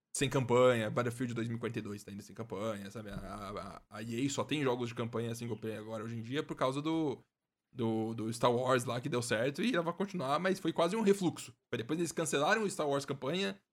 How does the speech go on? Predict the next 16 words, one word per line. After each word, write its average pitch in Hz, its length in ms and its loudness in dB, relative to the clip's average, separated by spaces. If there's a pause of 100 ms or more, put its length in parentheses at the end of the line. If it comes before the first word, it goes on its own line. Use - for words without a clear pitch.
(160)
a 117 40 0
galera 131 200 4
ficou 139 160 -2
brava 147 320 2
e - 20 -8
falou, 127 140 -6
"Então, 127 100 -8
vamos 98 100 -10
fazer 127 120 -6
um 139 80 -6
Star 139 140 -2
Wars 143 100 -2
campanha." 117 380 -4
Aí 101 160 -10
acabaram 101 360 -10
que 117 240 -8